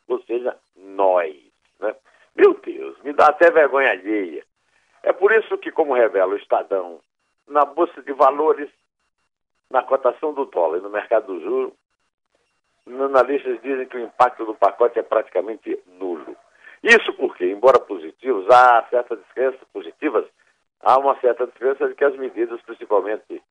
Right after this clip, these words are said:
aquela que trata da autonomia do Banco Central, avançará no Congresso. É uma estratégia do governo fragilizado para tentar o buraco da falta da reforma.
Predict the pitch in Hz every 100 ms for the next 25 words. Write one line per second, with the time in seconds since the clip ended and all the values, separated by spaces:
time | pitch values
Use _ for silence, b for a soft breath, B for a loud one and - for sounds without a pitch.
0 | _ _ - - 98 90 90 90 90 -
1 | 95 95 - 117 98 95 120 95 85 -
2 | 117 104 117 127 123 117 117 107 113 107
3 | 90 90 - - 233 233 - 175 165 156
4 | 127 110 98 87 85 95 104 131 131 135
5 | 156 156 - _ _ - 131 143 127 117
6 | 117 123 123 123 127 - _ _ _ -
7 | 110 - 113 110 101 104 98 - 73 67
8 | -